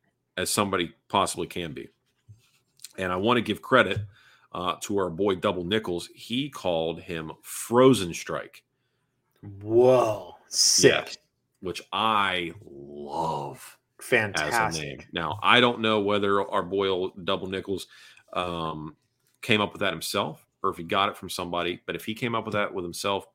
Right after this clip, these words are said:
Speaker 1: dude, I love good wordplay, and I appreciate you bringing that into my life. Um, Frozen Strike is absolutely the
Speaker 2: <laughs>
Speaker 1: best freaking name humanly possible, uh,
Speaker 2: That's
Speaker 1: for
Speaker 2: so good.
Speaker 1: Jairzinho.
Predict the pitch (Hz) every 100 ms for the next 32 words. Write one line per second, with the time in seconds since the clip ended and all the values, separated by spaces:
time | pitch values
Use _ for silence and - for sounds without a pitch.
0 | - 110 113 113 90 104 95 98 90 98
1 | 92 92 92 85 - 92 90 85 _ _
2 | - _ - 87 78 - 113 - 95 87
3 | 82 85 82 80 78 76 76 73 71 65
4 | - _ _ _ _ - 76 73 69 -
5 | - - - 110 101 85 - 80 67 -
6 | - _ _ 98 92 82 _ _ 113 120
7 | 120 - 113 98 92 - 76 - - -
8 | 110 - - - 107 107 117 135 - -
9 | - _ _ - - - 127 113 110 98
10 | 90 82 73 73 87 - - - 110 98
11 | 98 90 92 82 80 80 71 71 - _
12 | _ - 87 80 80 85 82 92 95 92
13 | 87 80 73 71